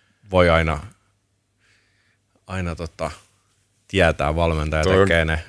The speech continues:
Speaker 1: ne, ne
Speaker 2: Niin.
Speaker 1: päätökset,
Speaker 2: Toi
Speaker 1: mitä tekee
Speaker 2: ma-,
Speaker 1: ja
Speaker 2: valmentaja tekee päätökset ja pelaajat pelaa, miten pelaa. Ja toi on mielenkiintoista kyllä, ehkä kun sanot sen, niin tota, tässä podcastissa on kyllä puhuttu hänestä todella paljon verrattuna niihin näyttöihin, mitä hän on antanut Interissä
Speaker 1: Mm,
Speaker 2: kentällä.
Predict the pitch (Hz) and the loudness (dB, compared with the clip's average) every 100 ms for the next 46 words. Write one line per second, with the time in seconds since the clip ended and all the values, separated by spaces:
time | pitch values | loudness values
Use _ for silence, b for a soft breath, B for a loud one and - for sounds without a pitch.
0 | - _ 87 85 98 92 95 87 80 87 | -18 _ -10 -4 -2 0 2 4 2 -2
1 | - 104 107 80 - 85 113 117 78 90 | 2 4 4 0 -2 4 8 8 6 6
2 | 107 120 123 127 123 123 123 131 123 117 | 6 6 6 6 6 4 4 6 6 6
3 | 110 - 110 101 107 107 101 98 107 107 | 4 0 -2 0 4 6 4 2 2 4
4 | 101 95 95 92 101 98 95 92 87 - | 4 2 -2 0 2 4 4 4 2 0
5 | 95 104 113 117 104 95 98 95 - 104 | 0 4 4 4 4 2 0 0 -2 -2
6 | 98 87 90 - - - 104 98 92 87 | -2 -2 -4 -8 -10 -2 0 0 0 -2
7 | 90 90 - 82 82 85 _ b b b | -2 -6 -8 -8 -6 -6 _ b b b
8 | b b b 90 - - _ - - - | b b b -10 -8 -12 _ -20 -8 0
9 | 101 - 92 95 - 92 92 90 107 104 | 0 2 0 0 -2 -2 -4 0 2 2
10 | 92 90 95 92 - 87 - _ - 104 | 0 -4 0 -2 -2 -6 -6 _ -2 4
11 | 104 92 90 90 90 90 _ _ _ _ | 4 4 2 0 0 -4 _ _ _ _
12 | _ _ _ - 104 101 95 98 95 98 | _ _ _ 0 4 4 2 0 0 0
13 | 101 107 110 - 104 104 95 98 127 123 | 2 4 2 2 2 2 2 4 4 6
14 | 113 120 110 104 110 120 143 101 98 - | 6 6 6 4 4 4 4 4 4 4
15 | 98 107 101 95 101 | 4 4 4 2 2